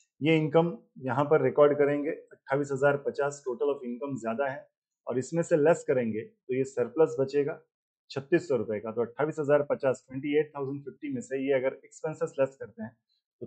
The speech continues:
थर्टी सिक्स हंड्रेड रुपीज का ये सरप्लस है जो यहाँ पर रिकॉर्ड किया। तो उसने एक income and expenditure account यहाँ पर पूछा था, ये income and expenditure account यहाँ पर मैंने prepare किया जिसमें incomes record की, expense record की और difference से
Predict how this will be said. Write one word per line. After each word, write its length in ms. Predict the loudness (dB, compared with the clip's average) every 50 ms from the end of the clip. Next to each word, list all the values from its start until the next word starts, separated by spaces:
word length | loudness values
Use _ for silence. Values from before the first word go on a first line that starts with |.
| -4
थर्टी 160 | -2 0 0 0
सिक्स 340 | -2 -4 -10 -12 -10 -8 -4
हंड्रेड 200 | -2 0 0 2
रुपीज 280 | 0 0 -2 -4 -4 -2
का 100 | 0 0
ये 120 | 2 2 0
सरप्लस 460 | -2 -4 -8 -4 -2 0 -2 -2 -2 -6
है 100 | -14 -16 _ _ _ _ _ _ -6
जो 60 | -2
यहाँ 160 | -2 -2 -2 -2
पर 160 | -2 -2 -2
रिकॉर्ड 300 | -2 -2 0 0 -2 -2 -4
किया। 120 | -6 -8 -8
तो 400 | -8 -10 _ _ _ _ -2 -2
उसने 200 | 0 0 0 0
एक 80 | 0 0 -2
income 260 | 0 2 2 2 2 2
and 80 | 0
expenditure 480 | -2 -4 -4 -2 -2 0 0 2 2 2
account 300 | 2 2 2 0 0 0
यहाँ 140 | 0 -2 -2
पर 140 | -2 -6 -8 -10
पूछा 220 | -12 -10 -8 -6 -6
था, 120 | -4 -4 -4
ये 180 | -4 -4 -6
income 260 | -6 -8 -10 -10 -10
and 100 | -10 -12
expenditure 440 | -14 -16 _ -12 -12 -10 -6 -4 -6 -4
account 240 | -4 -6 -8 -8 -6
यहाँ 120 | -8 -8
पर 180 | -8 -8 -8 -8
मैंने 160 | -6 -8 -8 -8 -10
prepare 300 | -8 -2 -2 -2 -2 -2
किया 220 | -6 -16 -20 -20 _ _ _ _ _ _ _ -12
जिसमें 240 | -12 -8 -6 -6 -6 -6 -6 -6
incomes 420 | -4 -4 0 2 2 2 2 0 0 0
record 320 | 0 4 6 4 4 4
की, 280 | 2 -4 -8 -8 -6 -6 -8
expense 420 | -12 -10 -6 -4 -4 -4 -6 -8 -12
record 260 | -8 -4 -2 -2 -2 -4
की 220 | -8 -18 -18 -18 -18 -10 -6
और 180 | -6 -4 -4 -4
difference 460 | -6 -6 -6 -6 -8 -8 -8 -8 -10
से 80 | -10 -12